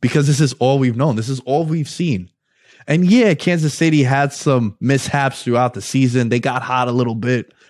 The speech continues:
but then you can nitpick that anytime they played a good quarterback, they got lit up on defense. All that stuff is fair. But I think we need to realize that there are certain teams, certain players that when it's playoff time, you gotta expect them to show up.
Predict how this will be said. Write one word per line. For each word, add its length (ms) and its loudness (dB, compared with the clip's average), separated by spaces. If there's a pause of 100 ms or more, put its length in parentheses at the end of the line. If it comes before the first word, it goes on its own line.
but 120 -12
then 140 0
you 120 0
can 180 0
nitpick 400 0
that 140 -4
anytime 420 0
they 100 -2
played 200 -2
a 60 0
good 180 0
quarterback, 500 0
they 80 -8
got 180 -4
lit 140 0
up 140 -2
on 180 -2
defense. 400 -2 (300)
All 180 2
that 160 2
stuff 280 -2
is 120 -6
fair. 320 -4 (760)
But 100 2
I 80 2
think 260 -2
we 100 4
need 120 4
to 100 2
realize 440 2
that 140 -2
there 120 0
are 80 0
certain 460 -2
teams, 360 -4
certain 360 -4
players 580 0 (920)
that 120 0
when 120 2
it's 120 -2
playoff 440 2
time, 460 -4 (800)
you 180 0
gotta 260 2
expect 300 -6
them 100 -8
to 100 -10
show 240 -6
up. 200 -8